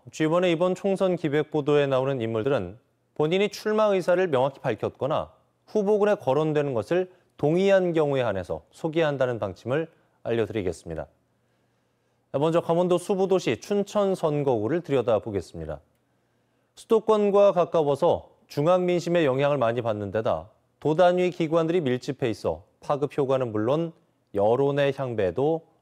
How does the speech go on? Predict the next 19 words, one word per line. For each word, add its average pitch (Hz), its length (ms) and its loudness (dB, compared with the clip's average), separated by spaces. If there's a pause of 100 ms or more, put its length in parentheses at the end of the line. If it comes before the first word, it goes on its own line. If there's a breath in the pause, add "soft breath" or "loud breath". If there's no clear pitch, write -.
민감합니다. 101 720 -4 (720)
도내 185 260 2
정치 190 360 0
일 180 160 4
번지라 175 400 2
불리는 143 380 -2
이유도 135 500 -2 (500)
여기에 120 280 0
있습니다. 82 420 -8 (1040)
정당마다 196 540 4
조직 190 340 0
정비를 185 420 2
하고 170 240 4
후보군도 175 760 0
추려가는 139 440 -2
등 175 260 -2 (340)
움직임이 113 460 -4
빨라지고 135 500 -2
있는데요. 87 460 -4